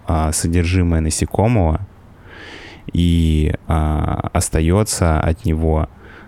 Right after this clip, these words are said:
только хитиновая оболочка, которую потом, а, муравьиный лев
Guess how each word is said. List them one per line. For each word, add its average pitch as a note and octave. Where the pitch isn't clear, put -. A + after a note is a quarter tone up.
только F#2
хитиновая E2+
оболочка, E2
которую E2+
потом, G2
а, E2
муравьиный E2+
лев F2